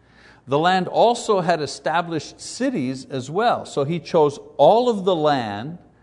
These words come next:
and separated from Abram. Once again, it seemed on the surface that Lot chose well and served himself advantageously.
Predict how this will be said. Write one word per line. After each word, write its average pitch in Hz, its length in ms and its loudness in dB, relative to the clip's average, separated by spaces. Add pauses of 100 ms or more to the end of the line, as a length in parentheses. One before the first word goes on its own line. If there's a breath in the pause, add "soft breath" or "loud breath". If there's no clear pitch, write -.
(480 soft breath)
and 120 320 -4
separated 131 720 -2
from 127 260 -8
Abram. 147 440 -4 (300 loud breath)
Once 190 300 -6
again, 160 460 -4
it 139 160 -8
seemed 220 480 -4
on 151 160 0
the 131 100 -2
surface 233 560 -4
that 127 220 -2
Lot 156 420 4
chose 143 420 -4
well 139 640 0 (280 loud breath)
and 135 220 -4
served 208 540 0
himself 170 720 -2 (160)
advantageously. 139 1300 -6